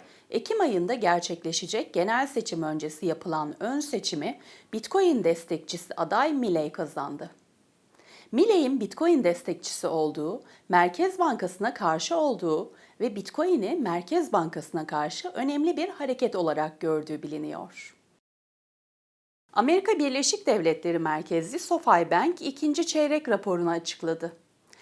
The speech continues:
Raporda en dikkat çeken kısımsa şirketin elinde yüklü miktarda kripto para tutması oldu. SoFi Bank'in yüz altmış altı milyon dolarlık kripto para yatırımı olduğu ve bu yatırımlar içerisinde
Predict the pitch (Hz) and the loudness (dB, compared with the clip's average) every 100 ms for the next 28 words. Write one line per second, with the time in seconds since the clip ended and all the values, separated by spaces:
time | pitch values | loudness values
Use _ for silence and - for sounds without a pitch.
0 | - - 185 190 220 180 170 311 - 392 | -20 0 0 2 2 2 4 2 2 0
1 | 370 - 170 165 - 156 156 160 - 185 | -2 -2 -2 -2 -6 -4 -4 -4 -6 -6
2 | 302 302 - 262 339 - 247 277 269 403 | -2 -2 2 2 2 -2 -4 -4 0 0
3 | 302 269 262 311 233 226 247 311 302 302 | 2 0 0 0 0 -4 0 0 0 2
4 | 254 262 359 285 240 - 233 240 196 185 | 2 4 0 -2 -4 -2 -2 0 0 -2
5 | - - 160 165 151 147 - - 175 _ | -12 -6 -6 -4 -6 -4 -6 -10 -14 _
6 | _ _ - - - - 311 349 427 285 | _ _ -20 -20 -16 -2 2 2 4 2
7 | 180 175 165 - 240 311 240 240 269 262 | 2 0 -2 -4 0 2 2 4 4 4
8 | 349 359 294 269 269 339 269 180 165 165 | -2 0 2 2 2 0 2 0 0 0
9 | 151 151 151 175 311 - 233 233 226 226 | 0 2 0 0 -4 -6 -8 -6 -6 -2
10 | 262 262 190 180 160 156 - 175 160 151 | 0 0 -2 -4 -4 -4 -2 -2 -2 -4
11 | 156 202 - - - _ 262 262 359 427 | -4 -6 -10 -20 -20 _ -4 2 4 4
12 | - 240 185 165 156 - 170 160 - 165 | 0 0 2 0 -2 -6 -6 -6 -8 -8
13 | 160 202 | -2 -4